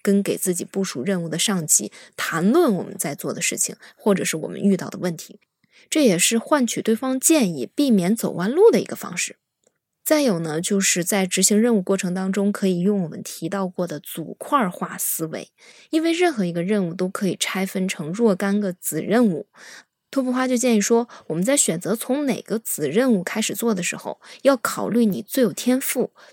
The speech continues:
资源最多和最想花时间的，先去拔幺零幺高地的红旗，剩下的再乘胜追击。我们再来看下一个问题，怎么为自己的工作争取更多的资源？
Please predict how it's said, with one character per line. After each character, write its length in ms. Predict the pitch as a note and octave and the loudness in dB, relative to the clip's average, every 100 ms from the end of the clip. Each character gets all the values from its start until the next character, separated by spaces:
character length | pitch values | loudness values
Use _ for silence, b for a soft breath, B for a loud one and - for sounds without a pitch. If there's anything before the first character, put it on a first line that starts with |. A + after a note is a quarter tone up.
| _ | _
资 180 | - C4+ | -2 4
源 200 | A#3+ G3 | 4 4
最 180 | A3 A3 | 2 0
多 300 | A3+ A#3+ A#3+ | 2 0 0
和 180 | - F#3 | -2 -2
最 140 | B3 | -2
想 120 | - | -4
花 220 | - A#3 | -4 -4
时 180 | B3 - | -2 -2
间 240 | - A3 C#4+ | 0 0 0
的， 160 | A#3 B B B - | -6 B B B 6
先 260 | - D#4+ | 8 8
去 220 | D#4+ - A#3+ | 4 0 -2
拔 300 | F3 D#3 G#3 | -2 -4 0
幺 260 | - C4 | 4 4
零 160 | B3+ A3 | 6 4
幺 160 | B3 | 4
高 240 | A#3+ C4 B3+ | 2 2 2
地 180 | B3+ G#3 | 2 -2
的 80 | |
红 240 | F3+ F3 G#3+ | -2 0 2
旗， 380 | - - A3+ - | 2 -2 -6 -2
剩 300 | - D#4 A3 | 2 4 4
下 160 | F#3+ | 2
的 120 | C3+ F2 | -4 -8
再 200 | D#3 - | -8 -8
乘 360 | - - C3 | -8 -8 -6
胜 300 | F3 G3+ D3 | -2 -2 -2
追 180 | - C3+ | -6 -6
击。 300 | - - - _ _ _ _ _ _ _ _ b b b b | -4 -6 -6 _ _ _ _ _ _ _ _ b b b b
我 60 | - | 0
们 140 | F#3+ | 0
再 140 | G3 A#3+ | 4 4
来 120 | G#3+ | 4
看 300 | G#3+ B3 G3+ | 4 4 6
下 260 | G3+ D#4 B3+ | 6 4 2
一 60 | |
个 140 | F3+ D#3 | -2 -4
问 160 | D#3 | -6
题， 240 | D#3+ - - b b | -6 -10 -14 b b
怎 220 | - G3 E3+ | -2 0 2
么 160 | E3+ | 2
为 160 | A3 D4+ | 4 4
自 200 | A#3 C#4 | 4 2
己 120 | - | 0
的 120 | - | -4
工 240 | - A3 B3+ | 2 4 4
作 180 | C4+ F#3 | 4 2
争 260 | - B3 | 4 4
取 280 | C4+ - - | 4 -2 -2
更 240 | - B3+ F#3 | 0 2 4
多 180 | A#3 | 4
的 80 | A3+ | 4
资 280 | D3 - C#4+ | 0 0 2
源？ 160 | A#3 | 0